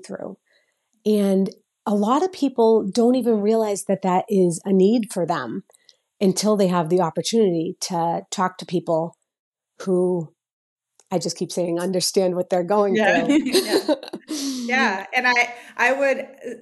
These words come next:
Speaker 2: ask the same question, and it might be a similar answer, but when people come into your community and your group,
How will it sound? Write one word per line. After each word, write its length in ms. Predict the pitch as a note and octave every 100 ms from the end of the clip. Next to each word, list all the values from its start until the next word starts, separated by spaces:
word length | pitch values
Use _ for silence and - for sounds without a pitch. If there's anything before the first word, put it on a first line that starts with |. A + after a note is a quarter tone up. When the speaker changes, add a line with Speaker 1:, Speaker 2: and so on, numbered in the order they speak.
| -
Speaker 2:
ask 340 | G#3+ A3+ B3+ -
the 80 |
same 360 | B3 C4 A3+ A3
question, 480 | A3+ A3 - B3 A#3
and 120 | G#3
it 80 | F#3+
might 220 | G3+ E3+
be 80 | G#3+
a 60 |
similar 360 | G#3+ A3 A3 G3+
answer, 500 | G3+ F4+ F#4+ A3+ G3+
but 240 | G3+ F#3 - - - -
when 340 | G#3 A3+ A3+
people 340 | A3+ A#3 A#3+ A#3
come 280 | A#3 G#3+
into 340 | G#3 G#3 G#3+ A3
your 480 | G3 G#3 B3+ B3+ B3+
community 440 | - G#3 G3 F#3+ F#3+
and 160 | F#3+
your 200 | F#3 G3 G#3+
group, 480 | G3+ F#3 F3 D#3+